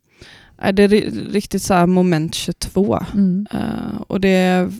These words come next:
Speaker 1: är verkligen ohållbart, för
Speaker 2: Mm.
Speaker 1: att jag, eh, f-,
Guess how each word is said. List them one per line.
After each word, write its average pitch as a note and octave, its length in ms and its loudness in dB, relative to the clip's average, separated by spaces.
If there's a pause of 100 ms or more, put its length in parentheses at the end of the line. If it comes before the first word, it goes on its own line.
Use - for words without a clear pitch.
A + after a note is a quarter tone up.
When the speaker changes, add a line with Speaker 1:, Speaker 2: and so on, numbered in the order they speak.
(120)
Speaker 1:
är F3+ 120 -2
verkligen F#3 500 0
ohållbart, F3+ 840 2
för - 120 -4
Speaker 2:
Mm. F#3 140 6
Speaker 1:
att F3+ 60 0
jag, E3+ 360 2 (760)
eh, - 60 -4
f-, - 220 -12